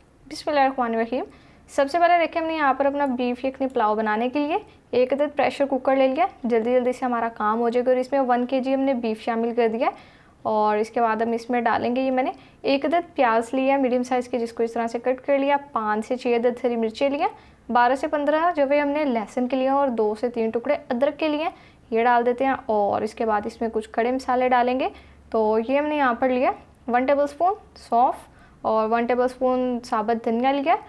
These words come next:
और इसके अलावा वन टेबलस्पून ही हमने यहाँ पर साबुत मिक्स गरम मसाला लिया, जो कि हम इसमें डाल रहे हैं। नमक यहाँ पर मैं इसमें वन टीस्पून शामिल कर रही हूँ। नमक आप लोग totally अपने टेस्ट के हिसाब से इसमें डाल लें। और अब हम इसमें यखनी के लिए डाल देंगे पानी।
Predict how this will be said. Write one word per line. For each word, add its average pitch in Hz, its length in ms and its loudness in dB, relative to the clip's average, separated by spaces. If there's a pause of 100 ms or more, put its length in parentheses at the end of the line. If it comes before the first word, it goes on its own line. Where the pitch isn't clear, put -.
(280)
और 226 80 0
इसके 220 200 -4
अलावा 240 280 2
वन 240 220 -2
टेबलस्पून 247 460 0
ही 247 60 0
हमने 254 320 0 (280)
यहाँ 214 240 -2
पर 240 100 0
साबुत 240 560 -2
मिक्स 330 260 -4
गरम 240 220 2
मसाला 226 340 0
लिया, 226 260 0 (400)
जो 220 140 -2
कि 233 100 -2
हम 233 80 0
इसमें 240 260 -2
डाल 208 220 2
रहे 233 120 2
हैं। 392 140 -2 (420)
नमक 269 280 2
यहाँ 269 180 4
पर 262 160 2
मैं 247 260 4
इसमें 240 300 -2
वन 220 200 2
टीस्पून 302 340 -4
शामिल 269 300 2
कर 277 160 4
रही 285 100 -2
हूँ। 427 100 0 (920)
नमक 277 240 4
आप 262 200 4
लोग 254 160 0
totally 233 300 0
अपने 247 240 2
टेस्ट 214 260 -2
के 262 60 2
हिसाब 262 280 2
से 254 120 -4
इसमें 254 260 -2
डाल 240 200 4
लें। 311 160 -2 (460)
और 214 340 4
अब 226 260 2
हम 247 120 2
इसमें 240 320 -2
यखनी 226 280 -2
के 240 80 -2
लिए 233 140 2
डाल 202 280 0
देंगे 214 220 -2
पानी। 247 340 0